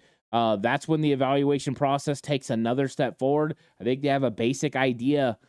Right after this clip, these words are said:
right now of who these players are. And I think, uh, they're just trying to hone their skills, and then it's all gonna be revealed. Now, do they have an inkling? I'm sure. Yes, I'm sure they do. Uh, but you want it to always feel like a competition. One thing we used to always tell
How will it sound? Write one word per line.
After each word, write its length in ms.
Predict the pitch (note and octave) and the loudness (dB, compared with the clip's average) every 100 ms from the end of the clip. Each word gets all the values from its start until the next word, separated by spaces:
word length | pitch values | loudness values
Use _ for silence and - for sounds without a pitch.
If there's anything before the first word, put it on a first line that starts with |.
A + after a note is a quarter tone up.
| _ - | _ -4
right 300 | G#2+ C#3 A#2 | -2 0 -2
now 460 | A#2+ A2+ A#2+ D3+ | -4 -4 -2 -2
of 160 | B2 A2+ | -2 -2
who 180 | C#3 D3 | 0 0
these 240 | C3+ C3+ | 0 -2
players 400 | - C#3+ C#3 B2 | -4 -2 -2 -2
are. 460 | G#2 A#2+ C#3+ F#3+ - _ _ _ _ _ _ _ - | -2 0 2 0 -2 _ _ _ _ _ _ _ -2
And 120 | C#3+ | 0
I 100 | D3 | 2
think, 320 | E3 D3+ - _ _ _ - | 0 -2 -6 _ _ _ -2
uh, 120 | A#2 | 2
they're 140 | C#3 | 2
just 180 | D3 F3 | 0 0
trying 160 | E3+ D#3 | 0 0
to 80 | C3 | 2
hone 200 | D#3 D#3 | 2 2
their 160 | D3 | 0
skills, 420 | C#3 - D#3 D#3 | -2 0 0 2
and 120 | A#2+ C3 | 0 -2
then 100 | C3 | -4
it's 100 | B2+ | -2
all 220 | B2 D3 | 0 2
gonna 200 | D3 C#3+ | 2 0
be 380 | C3 C3+ B2+ - - _ | 0 0 0 -4 -18 _
revealed. 540 | A2+ A#2+ C#3 C#3 G2 F2+ | -4 0 0 0 -2 -4
Now, 320 | A2 G#2 - _ _ - | -4 -4 -8 _ _ -2
do 100 | C3 | 0
they 100 | C3 | 2
have 260 | C3 C3 | 0 2
an 100 | A#2+ | -2
inkling? 500 | A2+ C#3 C3 C#3+ D3 | -2 -4 -2 -2 0
I'm 100 | C#3 | -2
sure. 300 | C3+ D3 D3+ | 0 0 0
Yes, 380 | C3 A2 D#2+ - | 0 0 -2 -6
I'm 100 | G2 | -6
sure 220 | - A#2+ | -2 0
they 120 | A#2 | 2
do. 320 | G2 F#2+ C2+ - - _ _ | 0 -4 -6 -14 -20 _ _
Uh, 180 | F2 F2 | -4 -2
but 220 | F2+ C3 | 0 0
you 120 | C#3 | 2
want 220 | C#3 D3 D#3+ | 0 0 0
it 100 | D3+ | 0
to 60 | |
always 360 | A#2+ C#3+ D3+ C3+ | 0 2 0 -2
feel 400 | - D3+ C#3 - _ _ _ | 0 0 0 -4 _ _ _
like 240 | A2 C3+ | -2 -2
a 60 | C3 | -2
competition. 720 | D3+ C3+ A#2 C#3 C3 G2 F#2 | -4 -4 -4 -4 -4 -6 -4
One 180 | A2+ B2 | -4 -2
thing 220 | B2+ C3 | -2 0
we 100 | B2+ | 0
used 140 | A#2+ | 0
to 60 | C3+ | 0
always 260 | C3 C3 - | 0 0 -2
tell 420 | C3+ C3 C3 | -2 0 0